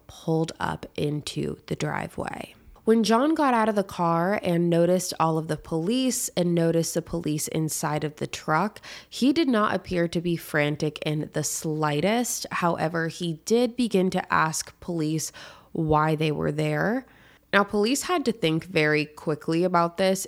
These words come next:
and decide how they wanted to go about it. So initially, instead of telling John that they had found the body inside of the freezer,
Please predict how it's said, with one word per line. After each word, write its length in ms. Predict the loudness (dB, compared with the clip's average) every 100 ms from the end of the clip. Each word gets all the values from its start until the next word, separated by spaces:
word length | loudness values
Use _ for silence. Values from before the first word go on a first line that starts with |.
| -2
and 260 | 0 0
decide 400 | -2 -2 0 0
how 240 | 0 0 0
they 140 | 2
wanted 320 | 0 0 -2 -6
to 80 |
go 300 | -4 -2 -2 -4
about 440 | -2 0 0 0
it. 180 | -4 -8
So 300 | -6 0 2
initially, 760 | 2 2 2 2 0 0 -2 0
instead 640 | -2 -2 -4 -2 0 0
of 180 | 0 -4
telling 440 | -4 -2 0 0 0
John 500 | 2 2 0 -2 -6 -10 -8 -2
that 100 | 2
they 120 | 2
had 160 | 2
found 400 | -2 0 2 4
the 160 | 2 0
body 480 | 2 0 0 0 -2 0
inside 480 | -2 -2 -2 -2 -4
of 80 |
the 100 | -6
freezer, 680 | -10 -2 0 2 2 0 0